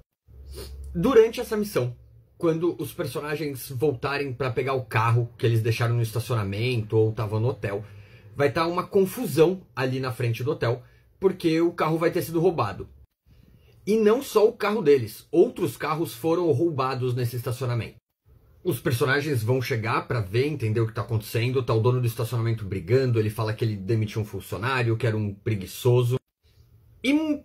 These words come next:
é provável que os personagens queiram ir atrás do carro, tentar investigar. Esse roubo de carro pode ter alguma relação com essa, com a primeira missão que eles já tão jogando, então pode ter alguma pista que indique mais alguma coisa pra eles irem pra frente.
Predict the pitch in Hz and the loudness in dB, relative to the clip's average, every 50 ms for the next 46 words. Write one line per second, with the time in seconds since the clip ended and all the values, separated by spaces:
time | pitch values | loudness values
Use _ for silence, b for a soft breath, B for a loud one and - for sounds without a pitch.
0 | - - _ _ _ _ _ - - - - 226 262 - - 311 294 190 170 175 | -14 -20 _ _ _ _ _ -14 -10 -6 -2 -2 -2 -2 0 -2 -2 0 2 2
1 | 185 165 190 190 196 185 180 - 190 165 - 170 165 165 160 185 175 - - - | 2 2 2 2 2 0 0 -2 -6 -6 -4 -4 -4 -2 -2 -4 -4 -4 -4 -4
2 | 160 170 180 180 185 190 226 254 - - 151 143 139 147 139 170 208 - - 123 | -2 -2 -2 0 2 2 0 0 -2 -4 -4 -2 -2 -2 0 -2 -4 -2 -2 -4
3 | 131 139 156 160 139 117 113 - 135 123 120 127 123 123 139 127 - 170 165 - | -2 0 0 0 0 0 2 0 0 0 0 0 0 2 0 0 0 -2 -6 -6
4 | - - b b b b b b b b b _ - - 302 320 - 269 226 202 | -6 -8 b b b b b b b b b _ -4 -2 -2 -2 2 4 4 4
5 | 165 151 127 - - 160 175 160 - - 214 208 220 214 - - 214 196 185 143 | 4 4 -4 -4 -4 -4 -4 -4 -4 0 2 2 2 2 2 2 2 2 2 0
6 | - - 190 262 294 294 311 285 226 202 180 160 127 - - 175 185 202 - - | -6 -6 -4 -2 0 0 0 0 0 0 0 -2 -2 -2 -2 -2 -2 -4 -6 -12
7 | _ - - 156 151 165 - - 196 180 - - _ - - 160 160 170 165 170 | _ -4 -2 0 0 -2 -2 -2 -4 -4 -4 -8 _ -2 -2 0 0 0 -2 0
8 | 170 196 214 220 208 - 202 180 190 196 - 151 147 131 147 127 123 147 147 143 | 0 0 0 -2 0 2 2 2 2 2 0 -2 -2 -2 -2 -4 -2 -2 -2 -2
9 | 170 151 120 120 127 147 165 143 120 113 110 127 123 127 120 135 131 123 - 135 | -2 0 2 2 2 2 2 2 0 0 0 0 -2 -2 -2 -4 -4 -4 -2 -4
10 | 131 127 135 135 120 - - 135 135 123 - 127 117 - 135 131 127 117 - - | -4 -2 -4 -6 -6 -8 -8 -10 -8 -6 -6 -6 -6 -4 -6 -6 -6 -8 -10 -6
11 | 131 131 120 107 95 107 127 151 151 - - 117 B B B B B B - 117 | -2 0 0 0 0 0 -2 -2 -2 -2 -2 -2 B B B B B B 0 2
12 | 117 117 123 113 123 117 113 - 135 120 117 120 110 117 117 117 113 110 117 117 | 2 4 2 2 0 0 0 2 2 4 2 2 2 0 0 0 2 2 2 2
13 | 117 117 113 120 127 123 - 110 107 117 120 - | 2 2 2 0 -2 -2 -2 -2 -2 -2 -4 -6